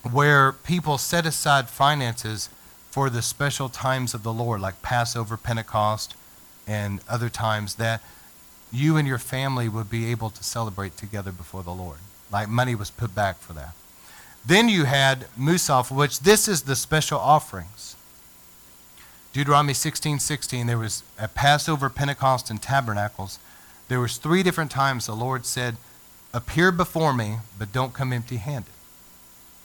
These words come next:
There's something about those times that are very special, and people would bring an offering to the Lord at Passover, Pentecost, and Tabernacles.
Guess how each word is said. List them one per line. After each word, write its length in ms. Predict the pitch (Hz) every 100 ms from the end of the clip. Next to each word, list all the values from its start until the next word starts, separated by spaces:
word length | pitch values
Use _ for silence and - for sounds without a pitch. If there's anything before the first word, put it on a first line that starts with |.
| - - -
There's 200 | 123 117
something 460 | - 190 202 202
about 380 | 160 139 139 123
those 240 | 120 120 -
times 720 | - 139 120 101 95 95 - - - - - -
that 140 | - 110
are 60 |
very 220 | 107 123 123
special, 600 | - 143 135 - 98 95
and 140 | 104 101
people 300 | 131 127 110
would 200 | 113 92
bring 240 | 127 131
an 80 | 127
offering 680 | 107 123 123 107 104 107 104 - - - -
to 120 | 127
the 100 | 131
Lord 380 | 127 127 113 101 -
at 160 | 101 98
Passover, 560 | - 117 117 120 107 107
Pentecost, 580 | 120 113 - 107 -
and 100 | 92
Tabernacles. 840 | - 104 87 85 82 - - -